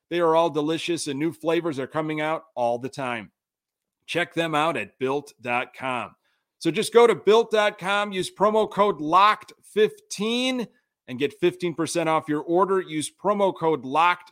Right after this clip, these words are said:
fifteen for fifteen percent off at built dot com. So Friday night, uh,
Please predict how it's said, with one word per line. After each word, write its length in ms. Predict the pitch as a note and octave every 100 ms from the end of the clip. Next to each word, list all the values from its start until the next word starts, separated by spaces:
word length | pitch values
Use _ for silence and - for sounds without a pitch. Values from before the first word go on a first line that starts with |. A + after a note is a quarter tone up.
| _ -
fifteen 680 | F3 - - G3 F3+ B2+ A2+ _ _ -
for 100 | B2+
fifteen 520 | - E3 - D#3+ E3
percent 400 | D3 C3 D#3+ D3+
off 240 | D#3+ C3 A2 _ _ _ -
at 220 | A#2+ -
built 360 | C3 A#2+ - -
dot 260 | A2 G#2 -
com. 460 | C3 C#3 B2 F2+ - _ _ _ _ _ _ _ _ _ _ _ _ _ _ _
So 180 | - G3+
Friday 440 | - C#4 D4 C4+
night, 500 | F#3 E3+ F3 F3 - -
uh, 440 | D3 D3 C#3 C3+